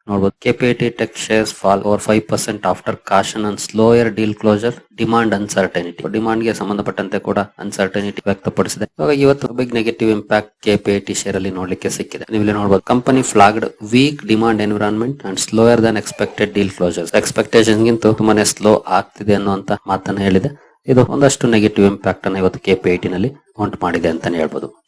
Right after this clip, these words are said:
ನಂತರ ಇವತ್ತು ಡಿಫೆನ್ಸ್ ಶೇರ್ ಗಳಲ್ಲಿ ಒಂದಷ್ಟು ಪ್ರಾಫಿಟ್ ಬುಕಿಂಗ್ ಕೂಡ ನೋಡ್ಲಿಕ್ಕೆ ಸಿಕ್ಕಿದೆ. ಅದಕ್ಕೆ ಪ್ರಮುಖ ಕಾರಣನೇ ಇರಾನ್ ಇಸ್ರೇಲ್ ಸೀಸ್ ಫೈರ್ ಅನೌನ್ಸ್‌ಮೆಂಟ್ ಆಗಿದ್ದು. ಸೀಸ್ ಫೈರ್ ಅನೌನ್ಸ್‌ಮೆಂಟ್ ಆಯ್ತು, ಆನಂತರ ಮತ್ತೆ ಅಟ್ಯಾಕ್ ಗಳಾಯ್ತು, ಹೀಗೆ ಸಾಕಷ್ಟು ಅಪ್ಡೇಟ್ ಗಳು ಬಂದು,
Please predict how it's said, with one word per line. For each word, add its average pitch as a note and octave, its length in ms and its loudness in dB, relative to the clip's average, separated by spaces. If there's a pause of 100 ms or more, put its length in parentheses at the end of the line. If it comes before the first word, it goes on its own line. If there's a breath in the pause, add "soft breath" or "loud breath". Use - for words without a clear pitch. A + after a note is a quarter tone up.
ನಂತರ D3 240 -2 (260)
ಇವತ್ತು C3+ 300 -4 (280)
ಡಿಫೆನ್ಸ್ D3 420 2
ಶೇರ್ C#3 160 4
ಗಳಲ್ಲಿ B2+ 320 2 (340 loud breath)
ಒಂದಷ್ಟು A#2+ 300 -2
ಪ್ರಾಫಿಟ್ G#2 340 2
ಬುಕಿಂಗ್ G#2+ 340 -8
ಕೂಡ G#2+ 120 2
ನೋಡ್ಲಿಕ್ಕೆ G2+ 420 0
ಸಿಕ್ಕಿದೆ. G#2 500 -6 (260 soft breath)
ಅದಕ್ಕೆ A#2+ 240 -4
ಪ್ರಮುಖ A#2 400 -2
ಕಾರಣನೇ A2 460 -2 (140)
ಇರಾನ್ G#2+ 260 0
ಇಸ್ರೇಲ್ G#2+ 440 -2
ಸೀಸ್ A#2 340 -2
ಫೈರ್ G#2+ 260 -2 (160)
ಅನೌನ್ಸ್‌ಮೆಂಟ್ F#2+ 600 -8
ಆಗಿದ್ದು. E2+ 320 -6
ಸೀಸ್ G2+ 300 -8
ಫೈರ್ A#2+ 220 4 (100)
ಅನೌನ್ಸ್‌ಮೆಂಟ್ A2+ 500 -2
ಆಯ್ತು, A2 360 2
ಆನಂತರ G#2 360 -2 (100)
ಮತ್ತೆ G#2+ 280 -2
ಅಟ್ಯಾಕ್ G#2 300 0
ಗಳಾಯ್ತು, G2+ 400 0
ಹೀಗೆ G#2 200 0
ಸಾಕಷ್ಟು - 480 -6
ಅಪ್ಡೇಟ್ - 300 -4
ಗಳು G#2+ 180 2
ಬಂದು, G2+ 300 2